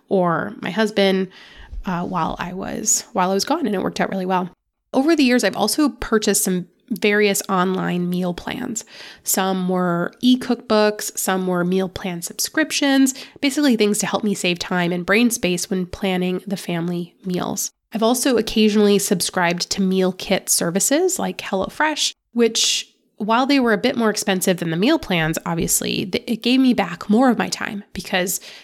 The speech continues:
the ingredients were delivered and pre-portioned. So I didn't have to worry about,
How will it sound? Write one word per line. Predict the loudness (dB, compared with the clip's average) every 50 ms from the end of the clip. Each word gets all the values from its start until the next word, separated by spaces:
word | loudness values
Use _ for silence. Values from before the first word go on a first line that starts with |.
| -10 _
the | 2 2
ingredients | 2 2 4 4 4 4 6 4 4 2 2 0 -4 -6 -6 _
were | -2 0 2 2 2 2 0 -2 -4 -8 -14 _ _ -2
delivered | 0 2 4 4 4 4 4 2 2 2
and | 0 -2 -4 -6
pre-portioned. | -2 0 0 0 2 0 0 0 2 0 0 -2 -2 -2 -2 -2
So | 0 0
I | 2 2
didn't | 2 0 0
have | 0 -2 -2
to | 0 -2
worry | -2 -2 0 0 0 0 0 -2
about, | -2 -2 -2 -2 -2 -2 -4 -6 -10